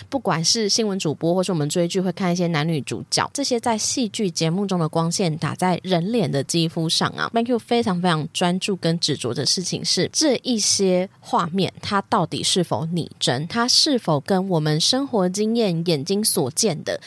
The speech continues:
这一些色彩是真实的，是否跟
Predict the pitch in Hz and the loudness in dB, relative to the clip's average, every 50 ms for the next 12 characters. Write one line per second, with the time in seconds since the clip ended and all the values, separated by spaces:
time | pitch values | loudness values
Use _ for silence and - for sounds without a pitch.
0 | - - _ - - 214 196 202 202 202 - - 190 180 185 - - - - 240 | -20 -20 _ -2 0 0 0 0 0 0 2 2 2 2 2 0 -2 0 0 0
1 | 156 - - - - - - - - - - - 220 202 - _ - - 196 180 | -2 -2 -4 -6 -4 -6 -6 -6 -12 -4 -2 0 0 0 -2 _ 0 0 2 2
2 | 190 208 - - - - - _ - 131 - - - - - - - - - 302 | 2 2 2 2 0 0 -4 _ -4 -4 -4 -4 -10 -6 0 2 2 2 2 0
3 | 262 - - 160 139 139 - 202 196 202 208 | -2 0 0 0 0 2 2 0 0 0 -2